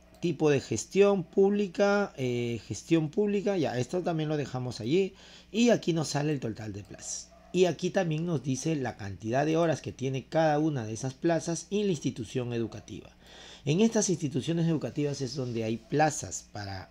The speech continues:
el, en este caso, el caso de el aula de innovación pedagógica,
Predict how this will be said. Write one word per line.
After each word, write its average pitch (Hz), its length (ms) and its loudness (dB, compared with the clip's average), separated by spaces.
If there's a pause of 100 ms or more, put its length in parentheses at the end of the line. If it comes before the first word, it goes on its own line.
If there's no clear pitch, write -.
el, 87 640 -8
en 90 180 -10
este 107 240 -6
caso, 117 420 -6
el 98 160 -4
caso 113 320 -6
de 113 280 -2
el 101 500 -12
aula 113 220 -2
de 127 80 0
innovación 120 460 -8
pedagógica, 131 680 -4